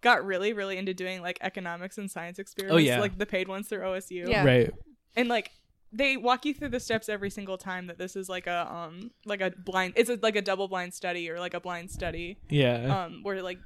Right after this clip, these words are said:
Speaker 1: y-, the person participating doesn't know, like, what they're testing for, like,
Speaker 2: Right.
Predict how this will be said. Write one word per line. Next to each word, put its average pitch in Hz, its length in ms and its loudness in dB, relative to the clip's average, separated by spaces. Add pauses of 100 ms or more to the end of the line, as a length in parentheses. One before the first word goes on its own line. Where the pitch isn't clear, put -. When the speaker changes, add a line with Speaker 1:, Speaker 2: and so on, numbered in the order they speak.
(1200)
Speaker 1:
y-, 202 160 -14
the 202 140 2
person 196 340 0
participating 185 680 -6
doesn't 180 340 -6
know, 170 280 -8
like, 165 200 -8 (160)
what 185 400 -2 (140)
they're 185 160 -2
testing 196 520 -10
for, - 340 -6
like, 139 140 2
Speaker 2:
Right. 113 340 4